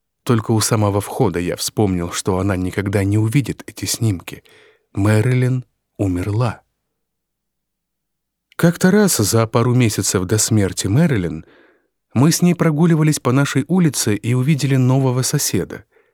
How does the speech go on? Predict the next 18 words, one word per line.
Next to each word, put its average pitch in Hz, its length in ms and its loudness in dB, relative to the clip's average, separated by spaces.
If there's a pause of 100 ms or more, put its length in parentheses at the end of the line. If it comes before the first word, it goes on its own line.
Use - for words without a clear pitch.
(120)
почтенного 107 640 0
седовласого 98 640 -2
старичка — 98 680 -2 (440)
явно 120 320 0
инвалида, 123 680 0 (260)
которому 101 480 0
помогала 101 500 0
сесть - 320 -2
в 107 60 0
автомобиль 104 560 0
молодая 107 520 2
темнокожая 104 640 0
женщина. 101 540 -4 (460)
Очевидно, 110 640 0
это 117 180 -4
была 107 200 0
его 95 220 -2
сиделка. - 640 -4